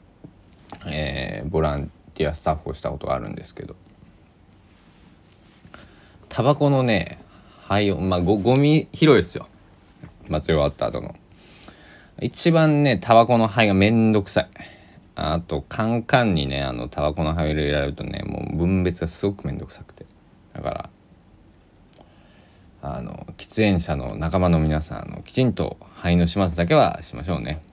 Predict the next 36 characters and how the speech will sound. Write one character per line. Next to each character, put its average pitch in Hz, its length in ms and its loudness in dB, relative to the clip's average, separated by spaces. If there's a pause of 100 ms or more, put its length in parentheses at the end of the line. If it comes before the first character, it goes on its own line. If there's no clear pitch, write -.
(100)
あ - 80 -8
と、 - 480 -12
吸 85 180 -6
う 80 40 -2
場 90 120 0
所 90 140 -2
を - 20 0
守 90 340 2
ろ 82 60 0
う 73 60 -6
ね。 80 200 -8 (320)
え - 520 -16
ー、 - 20 -14
じ 65 60 -8
ゃ 67 40 -8
な 82 140 -2
い 78 80 -2
と 53 140 -10
自 76 140 -8
分 87 140 0
た 85 120 -2
ち - 80 -10
の - 100 -12
首 - 220 -6
が 82 80 -2
締 - 160 -8
ま 107 80 2
っ 104 40 -6
て - 140 -12
い 58 60 -10
き - 80 -14
ま - 140 -12
す - 100 -20
か - 100 -14
ら。 - 120 -18 (800)
え - 40 -14